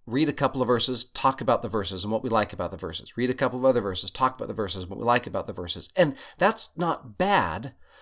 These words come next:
but our overemphasis on what do you see and discussing what we see might underemphasize the power there is in a personal experience, a personal study. And so you might do something like this this week.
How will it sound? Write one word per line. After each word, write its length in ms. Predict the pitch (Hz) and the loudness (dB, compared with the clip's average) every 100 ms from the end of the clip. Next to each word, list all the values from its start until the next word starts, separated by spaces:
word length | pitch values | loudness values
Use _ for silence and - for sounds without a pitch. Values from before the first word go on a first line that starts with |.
| - - - - - | -20 -20 -20 -20 -2
but 160 | 160 160 | 4 8
our 200 | 160 - | 8 6
overemphasis 960 | 196 233 190 185 160 185 - - 113 - | 6 6 6 2 2 0 0 0 2 2
on 340 | 120 117 117 - | 2 2 0 -6
what 180 | 123 151 | 2 2
do 60 | 143 | 4
you 120 | 135 | 4
see 480 | - - 117 120 120 | 6 4 2 -4 -4
and 280 | 117 113 104 | -4 -2 -2
discussing 640 | 117 - - 143 - 117 | 2 4 6 6 4 2
what 160 | 110 - | 0 -2
we 100 | 110 | -4
see 320 | - 90 90 92 - - - - | -4 -4 -8 -12 -18 -20 -20 -10
might 320 | 139 143 147 - - | 0 2 2 -2 -6
underemphasize 1300 | - 202 185 135 - 123 113 113 - 98 92 104 - - - | 0 2 4 2 0 -4 -2 0 0 0 -4 0 -2 -2 -18
the 240 | 92 113 - - | -8 -8 -8 -10
power 480 | - 151 175 165 127 | -6 -2 0 2 2
there 220 | 117 113 | 0 0
is 280 | 117 110 - | -2 -2 -2
in 200 | 113 107 | -2 -6
a 100 | 107 - | -6 -10
personal 920 | - 147 151 - 131 110 107 110 - | -6 -2 0 0 0 0 0 -2 -8
experience, 680 | 117 - - 110 104 90 - | -2 -2 0 -4 -4 -6 -8
a 80 | 85 | -8
personal 560 | - - 147 - 117 | -8 -4 -4 -2 -4
study. 400 | - - 85 90 - _ _ - _ _ _ _ - - - - - - - | -6 -6 -8 -12 -20 _ _ -20 _ _ _ _ -12 -12 -12 -18 -18 -10 2
And 80 | 170 | 6
so 80 | 202 | 8
you 160 | 196 | 8
might 320 | 214 269 214 | 6 6 4
do 140 | 175 202 | 0 4
something 420 | - 175 165 135 | 6 4 2 4
like 280 | 123 123 - | 4 2 0
this 260 | 113 - | -2 -2
this 280 | - 101 - | -4 -8 -10
week. 300 | 92 - - | -12 -14 -18